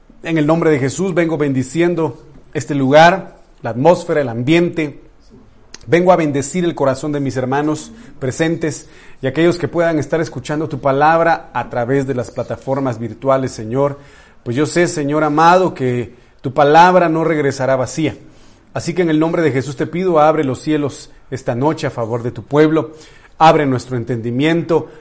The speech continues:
Permítenos, Padre amado, continuar alcanzando ese nivel de libertad que tú quieres para cada uno de nosotros. Así que glorifícate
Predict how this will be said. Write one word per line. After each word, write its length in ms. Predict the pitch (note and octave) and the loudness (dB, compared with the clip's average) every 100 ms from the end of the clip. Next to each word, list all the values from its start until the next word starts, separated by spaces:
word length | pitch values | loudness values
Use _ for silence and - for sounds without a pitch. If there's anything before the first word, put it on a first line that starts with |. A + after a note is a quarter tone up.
| - | -14
Permítenos, 680 | - A2+ B2 F3+ F3+ C#3+ B2+ | -8 -4 0 0 0 -2 -4
Padre 300 | - C#3 C3 | -2 0 0
amado, 540 | B2 C#3+ E3+ E3 D#3+ - - - | 0 2 4 4 0 -4 -20 -8
continuar 500 | D3+ C#3 C3+ D3 E3+ | -4 -4 -2 0 2
alcanzando 680 | E3+ D#3 C3 C3 E3+ E3+ D#3 | 2 -2 -4 -4 -4 -2 -2
ese 220 | D3 D#3 | -2 -4
nivel 260 | C#3+ D3 | -2 -2
de 80 | D#3 | -2
libertad 520 | C#3 B2 A#2+ D#3 D3+ | -2 -2 -2 0 -2
que 100 | D3+ | -2
tú 160 | C3+ B2 | -10 -10
quieres 320 | - C#3 B2+ | -6 -4 -4
para 260 | - A2 G#2+ | -6 -8 -6
cada 240 | B2 A#2 | -4 -2
uno 220 | A#2 A#2 | -2 -4
de 80 | G2+ | -6
nosotros. 560 | F#2+ F#2 G#2 - - - - - - | -8 -10 -12 -14 -18 -20 -20 -20 -8
Así 240 | C3 B2+ F3+ | -4 -2 0
que 100 | E3+ | 2
glorifícate 800 | D3 B2 C#3+ F#3 F#3 - D#3 | 2 0 -2 -2 0 0 -6